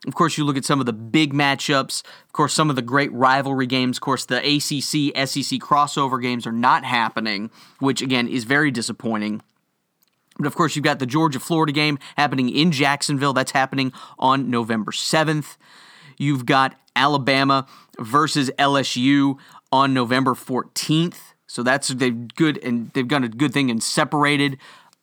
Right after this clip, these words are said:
a lot of these big games and tried to keep 'em as fair so you can get as many eyeballs on the big game as possible. One of the things that's really interesting is the Alabama-Auburn game. The Iron Bowl is not wrapping up their season. They are playing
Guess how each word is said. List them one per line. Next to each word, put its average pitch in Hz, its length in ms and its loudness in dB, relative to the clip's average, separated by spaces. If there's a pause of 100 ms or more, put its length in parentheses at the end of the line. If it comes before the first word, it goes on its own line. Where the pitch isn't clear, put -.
(140)
a 135 80 0
lot 127 240 4
of 135 100 -4
these 139 180 -2
big 127 300 -2
games 131 400 2
and 117 100 -6
tried 131 220 2
to 117 80 -4
keep 135 260 -2
'em 127 140 0
as 110 100 -4
fair 127 360 0
so 123 120 -4
you 120 60 -2
can 120 160 -4
get 123 300 -2 (760)
as 131 160 -2
many 147 240 2
eyeballs 131 560 2
on 131 140 2
the 113 80 0
big 127 240 0
game 127 340 0
as 113 160 -4
possible. 143 800 0 (640)
One 175 100 4
of 175 60 0
the 151 60 -4
things 170 200 0
that's 131 160 -8
really 170 280 2
interesting 127 420 0
is 113 100 -2
the 127 160 -2
Alabama-Auburn 147 920 2
game. 120 180 0
The 117 140 -4
Iron 143 300 2
Bowl 117 220 -2
is 107 120 -6
not 123 300 2
wrapping 120 340 -2
up 110 120 -6
their 113 160 -4
season. 113 520 -4
They 123 180 0
are 151 60 2
playing 123 440 -2